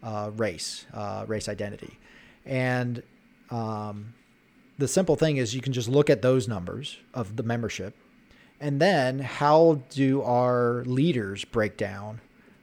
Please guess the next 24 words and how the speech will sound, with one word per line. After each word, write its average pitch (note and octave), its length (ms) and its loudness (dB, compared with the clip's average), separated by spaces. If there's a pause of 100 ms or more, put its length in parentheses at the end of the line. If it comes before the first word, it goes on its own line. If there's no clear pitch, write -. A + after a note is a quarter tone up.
by A#2+ 180 0
gender A2 440 0
and G#2 140 -4
by, G2+ 500 -4 (400)
um, A2 560 -10 (300)
racial A2+ 320 -2
identity? G#2 540 -6 (500)
And C3+ 200 2
then C3 360 2
how C3+ 180 4
do C#3+ 120 6
our B2+ 80 6
presenters B2 800 -2
break G#2+ 260 -2
down F#2+ 440 -6 (540)
in A2+ 80 -4
the G#2+ 80 -6
same G#2+ 320 -4
way? B2+ 400 -2 (640)
And C#3 240 -2
so C3+ 600 6
in D3+ 180 2
some G#3 420 4
respects, B2+ 720 -2